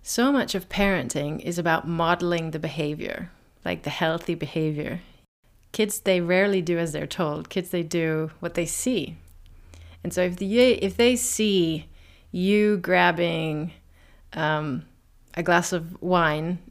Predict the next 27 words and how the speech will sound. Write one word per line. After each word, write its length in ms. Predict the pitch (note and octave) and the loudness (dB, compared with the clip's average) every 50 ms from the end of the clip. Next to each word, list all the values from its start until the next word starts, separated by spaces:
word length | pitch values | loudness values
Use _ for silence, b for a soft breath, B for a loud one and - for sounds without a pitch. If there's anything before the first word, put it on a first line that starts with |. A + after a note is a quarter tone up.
| - _ | -16 _
each 300 | - F3+ F#3 F#3 - - | -6 -6 -6 -4 -6 -6
time 640 | - - G3 F3 E3 D#3+ D#3+ D#3+ D#3+ E3+ F#3 F3 - _ _ _ _ _ _ _ _ _ _ _ _ _ _ | -2 2 2 4 4 2 0 -2 -2 -4 -6 -8 -10 _ _ _ _ _ _ _ _ _ _ _ _ _ _
you 140 | - F#3+ F3+ | 0 0 2
have 160 | F3+ F#3 E3+ | 4 4 2
a 40 | E3 | 2
difficult 380 | D#3+ F3 E3+ - - - F3 E3 | 0 -4 -4 -4 -2 -2 -2 0
emotion, 680 | E3 E3 E3+ E3+ E3+ - - - - - - G3+ G#3 b b b b b b b b b b b b | 0 0 2 0 0 -2 -4 -6 -6 -8 -8 -10 -12 b b b b b b b b b b b b
then 180 | G3+ G#3 G#3+ | 2 2 4
they 120 | G#3 G3+ G3 | 4 2 2
think 280 | G3 - F#3+ D#3+ - | 0 -2 -4 -4 -2
that's 240 | - F3 E3 - - | 0 0 0 0 -2
how 80 | F#3 E3 | -2 -2
you 160 | D#3 D#3 D#3+ | -2 -2 -4
solve 280 | - - D#3+ E3 - | -4 -4 -4 -4 -4
problems. 600 | - F#3 E3 E3 E3 D#3+ - - - - - - _ _ _ _ _ b b b b b b b b b _ _ _ _ _ _ - | -4 -2 -2 -2 -2 -6 -8 -10 -10 -12 -14 -16 _ _ _ _ _ b b b b b b b b b _ _ _ _ _ _ -4
Or 320 | F#3+ F3+ F3 E3+ E3+ E3 | 0 2 2 2 2 2
you 680 | E3 E3 D#3 E3+ E3+ E3 D#3+ D#3 D#3 D#3 D#3 - - - - - _ _ _ - | 0 0 -2 -2 -2 -2 -2 -2 -4 -4 -6 -8 -10 -14 -16 -20 _ _ _ -4
eat 220 | F3+ F3+ - - | -4 -4 -4 -4
crazy 280 | - G3 F3+ E3+ E3 E3+ | 0 2 2 2 2 0
amounts 260 | E3 E3 D#3+ E3 - | 0 0 -2 -2 -2
of 80 | F3 E3+ | -4 -2
sugar 560 | - A#3+ B3 A#3+ G#3 F#3 F3 E3+ E3+ - - _ _ _ - | 2 4 6 6 6 6 4 4 2 0 -4 _ _ _ -8
to, 420 | - F#3+ E3+ D#3+ D#3 D#3 - - - B3+ C4 _ _ _ - | -2 -2 0 0 -2 -4 -8 -10 -14 -18 -20 _ _ _ -8
mm, 520 | E3+ E3 - - - - - - - - - b b b b b - | -6 -6 -6 -6 -10 -12 -16 -18 -16 -18 -18 b b b b b -8
cope 240 | - - G3 F#3 - | -2 0 0 0 0
with 80 | F3+ - | -2 -2
something. 480 | - F#3 E3 D#3+ - D#3 D3+ D3+ F3+ | -2 -2 -2 -2 -4 -6 -6 -8 -10